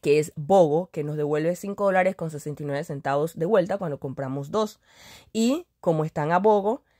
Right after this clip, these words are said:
los dos nos van a salir completamente gratis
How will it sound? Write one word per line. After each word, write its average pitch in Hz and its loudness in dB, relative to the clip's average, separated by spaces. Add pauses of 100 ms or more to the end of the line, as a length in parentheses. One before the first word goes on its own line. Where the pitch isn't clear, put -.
(160)
los 151 -6
dos 160 0
nos 170 -2
van 151 0
a 165 -4
salir 147 -6
completamente 185 -2
gratis 151 -2